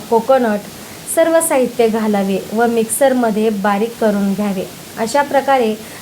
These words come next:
कडुलिंबाची चटणी करावी आणि ह्याच्यामध्ये गूळ, कडुलिंबाचा पाला, मिरे वगैरे हे जे आहे, तर हे सर्व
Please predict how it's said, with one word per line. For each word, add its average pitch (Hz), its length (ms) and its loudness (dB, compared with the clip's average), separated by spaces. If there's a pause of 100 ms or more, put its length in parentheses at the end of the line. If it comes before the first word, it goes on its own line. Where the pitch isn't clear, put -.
(160)
कडुलिंबाची 254 840 0
चटणी 208 420 -2
करावी 185 460 -2 (200)
आणि 214 340 0 (380)
ह्याच्यामध्ये 233 720 0 (240)
गूळ, 233 380 4 (120)
कडुलिंबाचा 226 680 4
पाला, 220 500 0
मिरे 226 440 4
वगैरे 208 720 -2 (180)
हे 339 140 4
जे 349 140 0
आहे, 254 300 4
तर 247 160 2
हे 247 200 4
सर्व 269 560 4